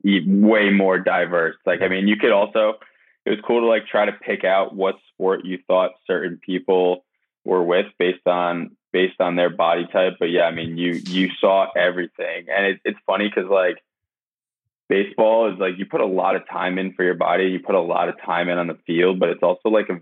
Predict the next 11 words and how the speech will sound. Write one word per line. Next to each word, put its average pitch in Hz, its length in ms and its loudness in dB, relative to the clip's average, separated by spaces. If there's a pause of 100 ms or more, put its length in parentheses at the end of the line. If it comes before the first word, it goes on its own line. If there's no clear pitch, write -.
very 90 260 0
unique 85 400 -12
body 87 340 -2
type. 82 280 -2
Like, 90 180 0
you 92 120 2
have 87 100 -4
guys 90 380 2
that 90 120 2
are 87 200 0 (640)
very 98 600 0